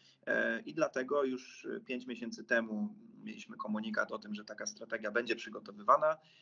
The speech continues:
e, a jak wspomniałaś, właśnie we wrześniu, e, została opublikowana przez Europejską Służbę Działań Zewnętrznych. Em, strategia ma na celu zaangażowanie we współpracę w regionie Indo-Pacyfiku w kilku obszarach,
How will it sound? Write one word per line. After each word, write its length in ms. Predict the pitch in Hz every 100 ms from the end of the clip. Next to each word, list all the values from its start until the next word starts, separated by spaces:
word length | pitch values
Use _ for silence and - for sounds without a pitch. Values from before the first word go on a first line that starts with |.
| _ _
e, 360 | - 110 113 -
a 200 | 123 123
jak 160 | 117 -
wspomniałaś, 460 | - 110 113 107
właśnie 300 | 104 107 107
we 120 | 104
wrześniu, 500 | 104 113 110 113 110 104 - - - _ -
e, 140 | 104
została 340 | 107 - 113 110
opublikowana 640 | 107 107 107 107 104 104
przez 220 | 104 -
Europejską 520 | 98 104 110 107 -
Służbę 400 | 107 104 104 101 104 117 101
Działań 280 | 110 107 104
Zewnętrznych. 540 | 107 107 107 - - - - - - _ -
Em, 380 | 107 107 107 - - - - - _ -
strategia 480 | - 143 139 175 160
ma 120 | 151
na 160 | 147 139
celu 320 | - 139 127
zaangażowanie 640 | 123 120 120 117 123 127
we 100 | 117
współpracę 600 | 110 - 110 - 123 - 107
w 60 |
regionie 320 | 104 104 104
Indo-Pacyfiku 920 | 104 104 104 104 110 - - 147 135 123
w 100 | -
kilku 300 | 135 120 107
obszarach, 560 | - 139 123 117 -